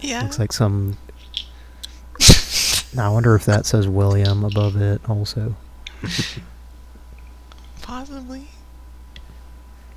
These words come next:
Speaker 2: He's got some free books there, too.
Speaker 1: Jesus, that, you come here at night and you
Speaker 2: She, uh,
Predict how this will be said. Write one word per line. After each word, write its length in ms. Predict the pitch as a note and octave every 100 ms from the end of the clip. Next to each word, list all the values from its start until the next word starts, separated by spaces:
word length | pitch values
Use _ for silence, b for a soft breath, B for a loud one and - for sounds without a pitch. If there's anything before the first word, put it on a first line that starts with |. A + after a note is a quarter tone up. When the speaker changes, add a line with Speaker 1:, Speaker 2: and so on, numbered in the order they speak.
| -
Speaker 2:
He's 160 | A#2
got 200 | - A2+
some 140 | - G#2+
free 280 | - A2 G#2+
books 420 | G#2+ A2 - -
there, 240 | G2+ G#2
too. 300 | G#2 A#2 B2 A#2 - B B B B B -
Speaker 1:
Jesus, 680 | - - C#4+ D4 G3 F#3 F#3+
that, 300 | - - -
you 60 | A#3
come 220 | B3 A#3+
here 140 | A#3+
at 120 | G#3+ C3+
night 460 | F#3 F#3+ F#3 A#3 - -
and 120 | F#3
you 140 | F#3 F#3 - - - - - B B B B B B B B B - - - - -
Speaker 2:
She, 440 | - - A#2+ C3 A#2
uh, 360 | F#2+ F#2+ G2+